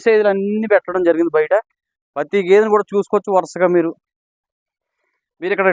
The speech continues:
డైరెక్ట్గా రాజమండ్రి వచ్చి, మాకు రాజమండ్రి నుంచి వచ్చి కాల్ చేస్తే మీకు ఇక్కడ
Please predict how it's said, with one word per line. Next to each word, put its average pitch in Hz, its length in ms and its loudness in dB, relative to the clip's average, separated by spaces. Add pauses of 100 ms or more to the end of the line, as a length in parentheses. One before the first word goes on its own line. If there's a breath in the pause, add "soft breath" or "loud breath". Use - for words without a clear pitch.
డైరెక్ట్గా 220 540 2 (100)
రాజమండ్రి 214 420 0
వచ్చి, - 220 -6
మాకు 196 180 0
రాజమండ్రి 196 380 0
నుంచి 214 160 -2
వచ్చి - 140 -4 (100)
కాల్ 185 220 0
చేస్తే 202 260 -2 (760)
మీకు 196 240 -6
ఇక్కడ 180 160 2